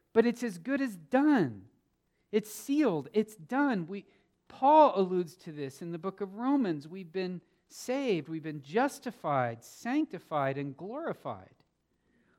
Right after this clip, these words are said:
Our ultimate step into heaven is just as sure as the moment that he saved us from our sins. And what Isaiah is getting at here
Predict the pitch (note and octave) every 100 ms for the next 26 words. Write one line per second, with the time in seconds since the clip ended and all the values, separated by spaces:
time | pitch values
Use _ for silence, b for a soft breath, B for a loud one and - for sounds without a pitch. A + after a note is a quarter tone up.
0 | _ F3 F#3+ F#3+ - _ _ G3 B3+ C4
1 | C4+ A#3 G3+ D#3+ _ - - - G#3+ C4
2 | - _ - A3 A#3+ - A3 F#3+ F3 E3+
3 | b b b - C#4 G3 E3 F3+ F3+ D3+
4 | C#3+ A#3 B3+ - G3+ - - C4 E3+ D3+
5 | F#3+ b b b F#3+ F#3 F3 F#3 A3+ A3
6 | G#3+ F#3 F3+ F3 - A#3 B3 C#3 D#3 -
7 | - F#3 G#3 A3 - D#4 - - _ -
8 | - _ _ _ _ _ _ _ _ _
9 | _ _ _ - F#3+ F#3+ - _ _ _
10 | _ _ _ _ _ _ _ _ _ -
11 | F3 F3 F3 E3+ C#3+ G#3 C#4+ F#3 C#3+ D#3+
12 | E3 D3 A3 C#4+ F#3 C3 B2+ C3 C3+ A2+
13 | A#2+ F3+